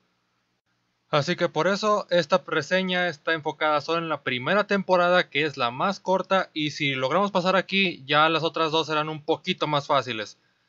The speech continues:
Así que comencemos de una vez con la reseña de Vete a la Verge, temporada uno. El primer episodio dura solo treinta segundos, pero establece muy bien la fórmula de la serie completa.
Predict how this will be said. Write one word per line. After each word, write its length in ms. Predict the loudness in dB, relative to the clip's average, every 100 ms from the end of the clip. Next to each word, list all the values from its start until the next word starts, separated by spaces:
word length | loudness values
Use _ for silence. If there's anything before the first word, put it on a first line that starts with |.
| _ -2
Así 380 | 0 0 -2
que 300 | -2 0 -2 -2 _ _ 0
comencemos 540 | 0 0 2 4 4
de 60 | 4
una 120 | 4
vez 240 | 4 2
con 300 | 0 0 0
la 80 | 0
reseña 420 | -2 0 -2 0
de 140 | 0 2
Vete 240 | 2 2
a 20 |
la 100 | 4
Verge, 440 | 6 4 2 -8 -16 _ _ 4
temporada 520 | 6 8 8 10 8
uno. 320 | 4 -4 -14 _ _ _ _ _ -4
El 140 | -4
primer 260 | -2 -2 -2
episodio 600 | -2 0 2 0 -2 -6
dura 240 | -6 -6 -6
solo 300 | -6 -10 -10
treinta 360 | -6 -6 -6
segundos, 600 | -10 -12 -14 -16 -18 -20 _ _
pero 440 | 4 6 6 2
establece 500 | 0 0 0 -2 -4
muy 240 | -6 -6 -6
bien 220 | -6 -4
la 100 | -4
fórmula 400 | -2 -2 -2 -4
de 80 | -6
la 100 | -8
serie 280 | -8 -8 -6
completa. 580 | -8 -2 -2 -2 -6